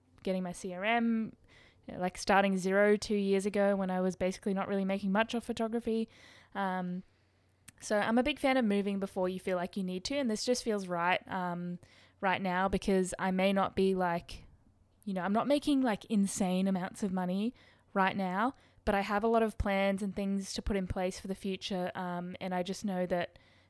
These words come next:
things are growing and they're not gonna stop, um, so it's better to kind of put things in order now and structure them how I need to, um, before I start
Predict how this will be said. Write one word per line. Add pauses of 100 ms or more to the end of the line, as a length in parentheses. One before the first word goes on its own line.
(140)
things
are
growing
and
they're
not
gonna
stop, (120)
um, (160)
so
it's
better
to
kind
of
put
things
in
order
now
and
structure
them
how
I
need
to, (540)
um,
before
I
start